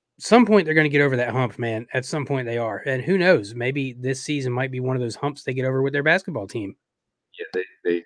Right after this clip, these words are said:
Speaker 2: just look like they hit a home run with this guy. He, he really,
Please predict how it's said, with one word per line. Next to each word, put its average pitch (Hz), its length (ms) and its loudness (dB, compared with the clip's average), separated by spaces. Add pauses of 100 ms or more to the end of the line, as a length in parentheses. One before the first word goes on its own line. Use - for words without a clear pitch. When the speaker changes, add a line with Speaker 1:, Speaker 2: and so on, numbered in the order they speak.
Speaker 2:
just 104 280 -2
look 95 180 0
like 85 220 0
they 85 100 2
hit 90 160 -2
a 82 60 -2
home 85 340 -4
run 87 300 -2
with 76 160 -8
this 82 160 -6
guy. 80 500 -6
He, 87 560 -6
he 90 220 -4
really, 85 840 -2